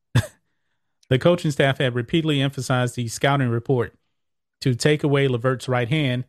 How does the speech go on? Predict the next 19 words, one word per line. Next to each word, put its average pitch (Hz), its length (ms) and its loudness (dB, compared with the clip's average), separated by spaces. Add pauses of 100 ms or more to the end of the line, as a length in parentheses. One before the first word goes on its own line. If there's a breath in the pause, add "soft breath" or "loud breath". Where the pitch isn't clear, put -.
(260)
and 120 160 -2
Westbrook 143 420 0
guarding 147 380 2
LeVert 120 420 -2 (400)
at 127 160 0
the 117 80 -2
top 139 420 0
of 127 340 -2
the 117 80 -4
key, 123 500 -2 (100)
one-on-one, 143 640 0 (420)
didn't 156 260 0
angle 160 340 0
himself 131 360 0
properly 131 460 0
to 127 180 -2
thwart 139 380 -2
the 123 300 -2
drive 127 460 0